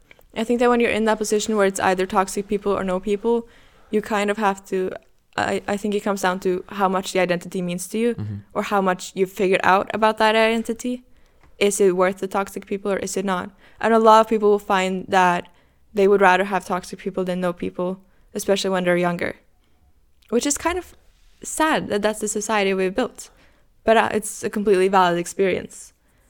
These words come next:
Speaker 1: And I'm really happy that you found people who can make you feel comfortable just being you.
Speaker 2: Mm-hmm.
Speaker 1: Actual bottom line to identity, whether it be, you know, gender identity,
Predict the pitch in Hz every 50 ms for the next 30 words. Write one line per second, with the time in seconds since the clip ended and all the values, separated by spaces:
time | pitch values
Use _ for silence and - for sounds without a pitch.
0 | _ _ _ _ _ - - 196 190 185 180 185 180 180 - - _ _ _ _
1 | _ - - 240 262 269 294 339 359 370 320 - - - - - - - - -
2 | - _ _ _ - - 247 226 226 233 - - 269 262 262 262 - 277 254 262
3 | 269 269 277 277 _ - _ _ _ _ _ _ - 247 240 247 233 226 220 220
4 | 220 226 226 - - 220 202 202 202 - 214 185 196 - 190 196 196 190 190 190
5 | 196 - - _ _ _ _ _ _ 214 185 202 196 - - - 214 196 185 170
6 | 165 170 170 170 175 - - - - _ _ _ _ - - 135 156 190 - -
7 | - - _ _ _ _ _ _ _ _ _ - 202 202 220 233 - - - 226
8 | 208 180 175 160 170 170 165 165 165 165 160 160 - 170 170 - - - - -
9 | - - _ _ _ - - 214 196 175 190 185 185 180 180 196 - 202 196 -
10 | 226 220 220 220 226 226 - - - - _ - - - 196 208 202 196 202 196
11 | 180 180 175 185 - 190 180 180 175 175 175 175 180 - - - _ _ _ -
12 | - 214 196 185 175 170 170 175 196 185 - 240 254 262 262 247 233 254 254 -
13 | 208 - 233 226 226 226 226 226 -